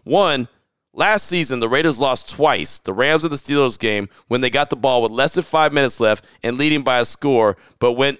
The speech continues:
three and out to give the opposing team a chance at a winning score. They lost those games. Those are fourth quarter losses.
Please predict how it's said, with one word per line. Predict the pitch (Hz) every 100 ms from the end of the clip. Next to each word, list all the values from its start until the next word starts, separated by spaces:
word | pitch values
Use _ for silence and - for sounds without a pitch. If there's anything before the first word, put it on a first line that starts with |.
| _
three | - 151 175 175
and | 156 147
out | 143 123 -
to | -
give | 117 131 127
the | 127
opposing | - 135 120 110
team | 131 120 107 - -
a | -
chance | 104 123 113 117 104
at | 120
a |
winning | 107 98 90 92
score. | - 160 160 76 - _ -
They | 120
lost | 143 175 170
those | 147 120 107
games. | 107 73 - _
Those | 127 143
are | 160
fourth | - 131 120 -
quarter | - 123 131
losses. | 143 185 175 95 58